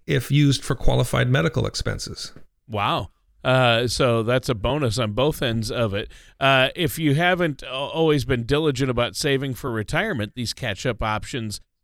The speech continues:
Speaker 2: probably allow you a bit of a mulligan, as it were, uh, another shot at it, right?
Speaker 1: That's right. Um, and now in conclusion, there's, there's nothing easy about retirement planning today.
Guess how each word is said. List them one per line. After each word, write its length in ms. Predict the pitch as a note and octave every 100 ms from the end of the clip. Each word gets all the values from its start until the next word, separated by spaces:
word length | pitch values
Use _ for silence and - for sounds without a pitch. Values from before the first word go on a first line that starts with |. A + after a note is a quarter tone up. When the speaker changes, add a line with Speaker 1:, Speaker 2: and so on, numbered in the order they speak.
| _
Speaker 2:
probably 360 | - C#3+ G#3 C#3+
allow 320 | A#2+ A#2 A#2
you 220 | B2+ B2
a 60 | A#2
bit 180 | B2+ C3
of 120 | A#2+
a 60 | B2
mulligan, 540 | A#2+ F#3+ F3 G#2+ F#2
as 180 | F#2+ G#2
it 100 | G2
were, 280 | A2+ A2 - _ _ _
uh, 320 | B2+ B2 A#2+ B2
another 320 | C#3 D3+ D#3
shot 380 | - D#3 A#3 E3
at 140 | F2
it, 100 | C#2
right? 300 | - A2 F3 - - - _ - - -
Speaker 1:
That's 240 | F3+ -
right. 320 | D3+ C3 A2+
Um, 360 | D3+ C3+ C3 A#2+ - _ _ - - - G3+
and 140 | G3+
now 140 | G#3
in 80 | A3
conclusion, 720 | G3+ F#3+ G3+ G3+ F#3 G3 F3+
there's, 420 | E3+ D#3 - - - _
there's 160 | D#3+ F3
nothing 240 | G#3 F#3
easy 400 | E3 E3 C#3+ C#3
about 260 | B2+ A#2+ G#2+
retirement 460 | - B2+ A#2 A2
planning 320 | - A#2 - G#2
today. 380 | B2 - A2